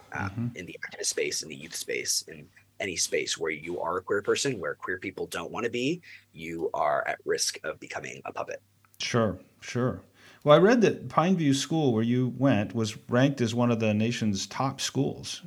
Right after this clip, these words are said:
Speaker 2: Uh, what made it that way?
Speaker 1: So Pineview is a gifted institution, meaning you have to test in to get in. And that creates an array of problems because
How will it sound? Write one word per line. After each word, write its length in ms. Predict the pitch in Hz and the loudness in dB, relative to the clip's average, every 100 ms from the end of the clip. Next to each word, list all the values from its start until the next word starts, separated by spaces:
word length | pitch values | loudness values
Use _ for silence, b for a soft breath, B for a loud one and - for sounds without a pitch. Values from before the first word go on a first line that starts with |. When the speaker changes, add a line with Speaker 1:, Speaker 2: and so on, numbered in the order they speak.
| - | -12
Speaker 2:
Uh, 300 | 87 90 87 85 80 78 | -10 -8 -10 -12 -14 -12
what 220 | 80 180 | -8 -6
made 200 | 151 196 | 0 0
it 120 | 269 | 2
that 200 | - - | 0 -2
way? 240 | 98 76 - _ _ _ _ _ _ _ _ - | -4 -10 -16 _ _ _ _ _ _ _ _ -6
Speaker 1:
So 600 | - 156 143 143 143 - _ _ - | 4 8 10 12 10 6 _ _ 0
Pineview 500 | 143 160 175 190 180 | 4 4 2 2 4
is 500 | 131 123 120 120 - - | 4 4 4 0 -4 -8
a 80 | 104 | -8
gifted 320 | 107 - 110 | -6 -4 -4
institution, 640 | 107 104 95 - 117 117 | -4 -4 -2 0 -2 -4
meaning 240 | 98 90 90 | -4 -4 -6
you 80 | |
have 140 | 90 90 | -6 -6
to 100 | 92 | -4
test 320 | - 98 - | -2 -2 -2
in 180 | 101 95 | -6 -6
to 100 | - | -8
get 180 | 73 - | -6 -6
in. 320 | 104 120 135 B B | -4 -4 -6 B B
And 140 | 95 101 | -8 -2
that 180 | 127 - | -2 0
creates 640 | 127 110 104 98 - - - | 2 4 4 4 -2 -4 -6
an 100 | 82 | -4
array 240 | 87 98 | 0 2
of 160 | 95 - | 2 0
problems 540 | 78 73 69 95 - | -6 -6 -8 -8 -8
because 560 | 95 - 78 76 - | -8 -6 -4 0 -2